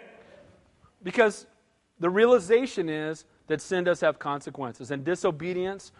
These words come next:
results in godly judgment. Now, what would happen, too, though, at the same time, is those who were stoning the, the child, what would they be thinking about their own children?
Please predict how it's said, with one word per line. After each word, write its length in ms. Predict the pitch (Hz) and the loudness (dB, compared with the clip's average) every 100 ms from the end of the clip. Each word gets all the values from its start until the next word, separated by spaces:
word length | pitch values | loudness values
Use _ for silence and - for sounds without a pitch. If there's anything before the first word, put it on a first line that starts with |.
| _ | _
results 440 | 147 139 156 156 156 | -6 -2 -2 -2 -4
in 120 | 143 | 2
godly 480 | 143 131 135 135 135 _ - | 4 4 2 -6 -8 _ -8
judgment. 560 | 127 135 127 127 107 - _ _ _ - | 0 0 0 -8 -10 -12 _ _ _ 2
Now, 140 | 156 | 4
what 180 | 156 196 | 6 6
would 120 | 175 | 6
happen, 340 | 170 208 165 135 | 6 6 2 -6
too, 240 | 202 214 | -4 0
though, 160 | 147 123 | 2 2
at 80 | |
the 80 | 147 | -2
same 280 | - 170 151 | -6 -4 -4
time, 440 | - 185 139 117 - _ _ | -2 -2 -2 -6 -14 _ _
is 120 | 147 139 | -4 4
those 240 | 180 170 | 4 4
who 80 | 185 | 4
were 240 | 151 139 - - | 4 4 -2 -20
stoning 540 | - - 175 175 160 | -16 2 4 4 0
the, 200 | 147 131 - _ - | -2 -6 -10 _ -14
the 80 | |
child, 260 | 135 180 175 | 0 0 2
what 160 | 165 214 | 2 4
would 100 | 185 | 4
they 60 | |
be 100 | 170 | 2
thinking 220 | - 180 | -2 -2
about 200 | 165 160 | 4 4
their 100 | 147 | 4
own 160 | 143 185 | -2 -2
children? 380 | - 131 107 | -4 -4 -4